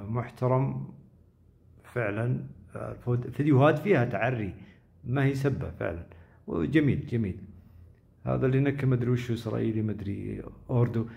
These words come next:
يقول: "طلع عنده غيرة"، كذلك تهكم وسخرية.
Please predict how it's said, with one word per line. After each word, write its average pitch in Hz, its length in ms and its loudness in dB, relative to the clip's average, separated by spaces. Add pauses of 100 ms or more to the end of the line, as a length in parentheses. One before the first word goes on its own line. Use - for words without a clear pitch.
(280)
يقول: 123 300 0
"طلع 127 240 4
عنده 131 180 2
غيرة"، 117 440 2
كذلك 143 500 2
تهكم 147 480 0
وسخرية. 123 500 -4